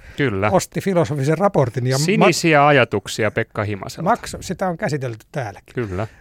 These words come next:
Speaker 2: Maksoi siitä seitsemänsataatuhatta euroa. Ja taisin silloin aikanaan kirjoittaa, että se on Suomen historian kallein sivuhinta.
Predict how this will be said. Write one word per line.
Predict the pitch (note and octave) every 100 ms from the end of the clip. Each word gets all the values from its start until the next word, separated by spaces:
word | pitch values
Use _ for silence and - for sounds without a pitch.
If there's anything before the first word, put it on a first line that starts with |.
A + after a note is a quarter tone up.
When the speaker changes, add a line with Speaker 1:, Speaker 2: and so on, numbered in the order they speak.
| -
Speaker 2:
Maksoi | G#3 B3 - D3+ C3+
siitä | E3 D#3
seitsemänsataatuhatta | C#3+ G#3 G#3+ - B2+ A#2+ A#2+ B2 A#2+ B2 - E3
euroa. | A3+ D3+ A2 G#2 - - -
Ja | D3+
taisin | D3 C#3+ C3+
silloin | D3 D#3
aikanaan | D#3+ C#3+ D3
kirjoittaa, | - E3+ C3 -
että | A#2+ -
se |
on | B2+
Suomen | D#3 C3+ C3 - - A2
historian | - C#3 C3
kallein | C3 E3 B2+ A2 G#2 - _ _ _
sivuhinta. | - F#3 E3 A2+ G2+ G2